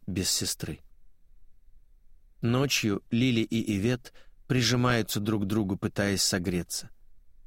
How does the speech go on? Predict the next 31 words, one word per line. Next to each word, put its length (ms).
Польская 500
зима 300
никак 340
не 80
хочет 380
уходить, 480
и 80
две 220
южанки 720
мёрзнут. 640
Ивет 440
почти 360
сразу 440
ставят 480
на 380
невыносимо 760
тяжёлую 540
для 160
неё 320
работу. 480
Она 220
заменяет 580
заболевшую 720
узницу 600
и 80
должна 440
весь 300
долгий 400
день 320
таскать 500
кирпичи 680